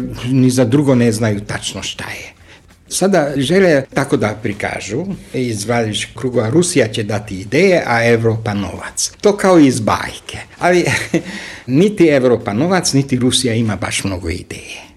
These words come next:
I ruska elita će morati posle izvesnog vremena da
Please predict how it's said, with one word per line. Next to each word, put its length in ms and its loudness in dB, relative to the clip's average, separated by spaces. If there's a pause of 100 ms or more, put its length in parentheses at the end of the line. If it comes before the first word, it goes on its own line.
(200)
I 260 0
ruska 380 2
elita 380 4
će 160 -4
morati 420 -2
posle 380 -4
izvesnog 480 0
vremena 400 -4
da 180 -10